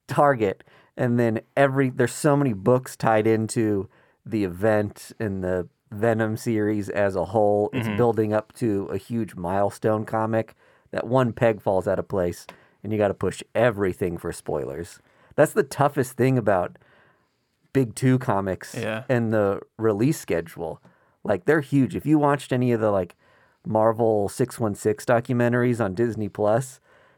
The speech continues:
Speaker 1: there's a great one with Dan Slott where they're like, "You have to finish this book.
Speaker 2: <laughs>
Speaker 1: If you don't stay on this schedule, like, we're screwed." And they're, like, coloring it with, like, and lettering it with, you know, hours left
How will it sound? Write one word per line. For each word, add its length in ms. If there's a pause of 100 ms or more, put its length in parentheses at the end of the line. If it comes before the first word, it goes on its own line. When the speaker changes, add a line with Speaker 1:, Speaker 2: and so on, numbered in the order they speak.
(100)
Speaker 1:
there's 220
a 60
great 440
one 460 (480)
with 240 (140)
Dan 300
Slott 580 (460)
where 180
they're 220
like, 340 (360)
"You 260
have 260
to 100
finish 400
this 180
book. 420 (140)
Speaker 2:
<laughs> 340
Speaker 1:
If 180
you 120
don't 200
stay 220
on 160
this 120
schedule, 520
like, 280 (160)
we're 280
screwed." 640 (520)
And 140
they're, 100
like, 220
coloring 460
it 200
with, 280
like, 260
and 160
lettering 420
it 200 (420)
with, 160 (380)
you 100
know, 220 (100)
hours 480
left 320